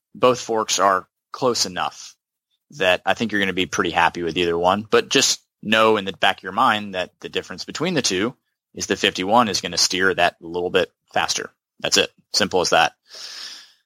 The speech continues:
And it's a minor difference. It's probably equivalent to the difference of changing your travel by, like, ten mil. It's not a complete game changer,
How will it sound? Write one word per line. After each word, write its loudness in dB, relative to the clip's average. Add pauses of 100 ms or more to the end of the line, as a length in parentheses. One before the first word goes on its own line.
(400)
And 4
it's 2
a 4
minor 4
difference. -10
It's -4
probably 2
equivalent -2
to -4
the -10
difference -2
of 0
changing -2
your -6
travel 0
by, -4
like, -10
ten -10
mil. -18 (240)
It's -4
not 4 (800)
a -2
complete -4
game 2
changer, 0